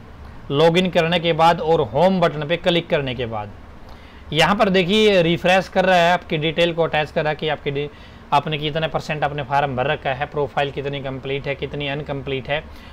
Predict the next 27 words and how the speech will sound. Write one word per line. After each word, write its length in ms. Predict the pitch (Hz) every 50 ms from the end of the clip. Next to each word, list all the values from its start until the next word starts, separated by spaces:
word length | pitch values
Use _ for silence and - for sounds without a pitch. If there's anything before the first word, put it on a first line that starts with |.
| - -
वो 120 | 180 214 220
सारी 320 | - - 190 185 190 214 208
चीज़ 160 | 226 220 220
आपको 200 | 202 - - 185
यहाँ 120 | 160 156
पे 100 | - 190 170
दिखाने 300 | 160 143 151 151 156 156
वाला 220 | 156 151 151 156
है। 180 | 147 165 196 214 - - - - - - - -
तो 80 | 185
हम 220 | 160 156 180 185 175
एक 140 | 175 156
बार 180 | 160 170 160 147
wait 260 | 131 147 170 180 175
कर 160 | - 202 180
लेते 260 | 175 180 180 180 - 190
हैं। 200 | 170 180 214 - - - - - - - - - - - - - - - - - - - - - - - - - - - - - - - - - - - - - - - - - - - - - - - - - - - - - - - - - - - - - - - - - - - - - - - - - - - - - - - - - - - - - - - - - - - -
तो 260 | 160 151 147 147 139
ये 180 | 139 156 175 185
हमारी 400 | 180 180 175 165 160 160 165 160
जो 400 | 147 151 160 160 156 151 147 151 147 - - - - - - 143
loading 400 | 139 156 165 170 165 175 180 165
है 120 | 156 165
अभी 140 | 160 139 143
हो 280 | 135 110 107 135 165
रही 180 | 185 180 175 156
है। 160 | 147 160 185